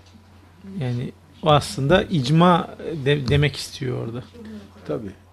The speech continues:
Speaker 2: İcma diyorlar. İcma ne biliyor musunuz? Bakın burada birkaç kere o şey yaptık. İcma Allah'a ve Resulüne yapılan en büyük iftiradır.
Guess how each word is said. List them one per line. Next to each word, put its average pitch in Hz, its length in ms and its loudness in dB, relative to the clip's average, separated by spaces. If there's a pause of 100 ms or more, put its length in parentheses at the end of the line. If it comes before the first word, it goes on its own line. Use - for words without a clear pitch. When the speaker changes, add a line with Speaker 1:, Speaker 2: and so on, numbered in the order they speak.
(100)
Speaker 2:
İcma 135 480 2
diyorlar. 123 400 0
İcma 131 420 -2
ne 143 220 0
biliyor 123 280 -4
musunuz? - 540 -18 (1300)
Bakın 101 520 -2
burada 113 280 -2
birkaç 131 360 -4
kere 98 260 -4
o 110 260 -14 (260)
şey 110 200 -8
yaptık. - 480 -12 (1800)
İcma 123 540 0 (1120)
Allah'a 123 540 2
ve 113 120 2
Resulüne 120 480 0
yapılan 107 460 -4 (100)
en 175 380 6
büyük 117 320 2
iftiradır. - 840 -12